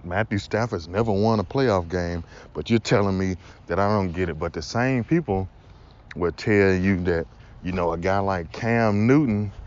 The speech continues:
is not a good quarterback or whatever. F Y I, Cam Newton, by the way, Cam Newton, by the way, uh, has been an N F L M V P. Matthew Stafford has not.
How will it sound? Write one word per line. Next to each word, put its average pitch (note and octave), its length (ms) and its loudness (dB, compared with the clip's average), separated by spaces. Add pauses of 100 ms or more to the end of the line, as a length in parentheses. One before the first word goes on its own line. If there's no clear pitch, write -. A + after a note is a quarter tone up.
(380)
is F#2 760 2
not G#2+ 240 4
a G2+ 40 4
good G#2 300 -2
quarterback A2 640 2
or G2+ 60 -2
whatever. G#2+ 400 2 (640)
F G3+ 260 6
Y E3+ 460 4
I, F#2 100 0
Cam E3 460 2
Newton, D#3 300 6
by G2 160 8
the F2+ 80 4
way, F#2+ 320 4 (600)
Cam C#3+ 520 0
Newton, D#3 260 2
by F2+ 160 2
the E2+ 100 0
way, F#2 360 2 (480)
uh, F2 320 2
has E2+ 160 -4
been F#2+ 180 0
an F#2 60 -4
N G#2 180 2
F A2 160 2
L A2+ 240 2
M A#2+ 180 0
V B2+ 140 2
P. A#2 320 0 (880)
Matthew D#2+ 300 -6
Stafford G2+ 400 0
has G#2+ 160 0
not. F#2+ 240 2